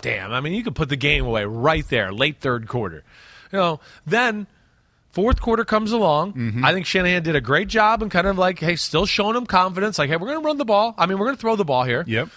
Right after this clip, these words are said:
Speaker 1: We're not, I'm not afraid. You, you can do it." You know, and you're going, "Okay, okay, good throw. We got it." But then he escapes the pocket, and then he runs to the right.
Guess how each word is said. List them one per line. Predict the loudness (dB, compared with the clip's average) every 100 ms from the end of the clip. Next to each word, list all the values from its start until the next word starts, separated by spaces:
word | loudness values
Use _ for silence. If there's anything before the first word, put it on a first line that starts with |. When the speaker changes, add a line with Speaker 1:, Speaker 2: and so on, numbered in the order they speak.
| -10
Speaker 1:
We're | -4
not, | -2 -2
I'm | -4 -2
not | -2
afraid. | 0 0 0 -2
You, | -6 -4
you | -2 0
can | 0 2
do | 4 4
it." | 0 _ _ -20 -20 -20 -10
You | -2
know, | 0 2
and | 0
you're | 0
going, | 2 4
"Okay, | 2 2 2 4
okay, | 4 2 2 0
good | 0 -2
throw. | 0 2 2
We | 0
got | 0 0
it." | 0 -2 -2 -6 -10 -4
But | 0
then | 2
he |
escapes | 0 0 0 0 -2
the |
pocket, | 0 2 0 -4 -18 _ _
and | -4
then | 0
he | 0
runs | 2 2 0 0
to |
the | 0
right. | 0 -2 -4